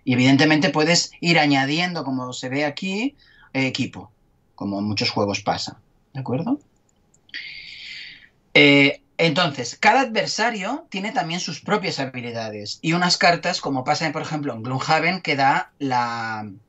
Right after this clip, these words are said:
la, lo que sería la I A de, del, del personaje enemigo, ¿sí?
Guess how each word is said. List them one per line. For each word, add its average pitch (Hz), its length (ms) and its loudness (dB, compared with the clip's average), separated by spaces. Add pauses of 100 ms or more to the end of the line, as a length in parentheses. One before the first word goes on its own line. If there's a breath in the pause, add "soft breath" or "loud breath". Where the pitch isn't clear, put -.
(320 soft breath)
la, 117 360 0
lo 123 460 -2
que 143 100 0
sería 156 640 4 (140)
la 127 520 2 (100)
I 185 200 2
A 190 320 4
de, 120 960 -2
del, 113 500 0
del 117 260 0 (140)
personaje 117 480 0
enemigo, 107 500 0 (440)
¿sí? - 260 0